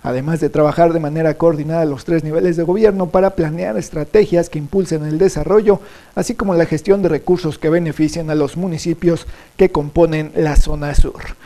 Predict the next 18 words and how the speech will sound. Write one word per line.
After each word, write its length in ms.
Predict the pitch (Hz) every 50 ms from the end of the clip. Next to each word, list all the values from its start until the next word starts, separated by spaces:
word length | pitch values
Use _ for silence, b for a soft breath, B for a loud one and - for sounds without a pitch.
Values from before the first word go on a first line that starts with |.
| B B B
En 120 | - 185 180
otro 220 | 190 190 190 185
de 80 | 180 170
los 220 | 165 165 - -
temas, 300 | - 226 214 214 208 196
representará 840 | 175 170 - 165 160 - 190 190 185 - 170 170 180 190 190 - - -
Escorpiones 880 | 185 170 160 - - - 170 151 151 - - 240 233 214 175 160 151 127
de 120 | 160 147
Nativitas 580 | 156 156 156 - 220 208 180 170 180 165 151 143
a 80 | 135
Tlaxcala 480 | 135 151 156 151 - - 220 202 175 160
en 80 | 156 147
la 100 | 135 -
Copa 440 | - 208 202 - - 185 165 156
Telmex 500 | - - - 226 208 185 160 151 - -
dos 260 | - 151 131 - - 165
mil 160 | 165 156 156
dieciocho. 580 | 156 156 151 - 214 226 214 196 - - 147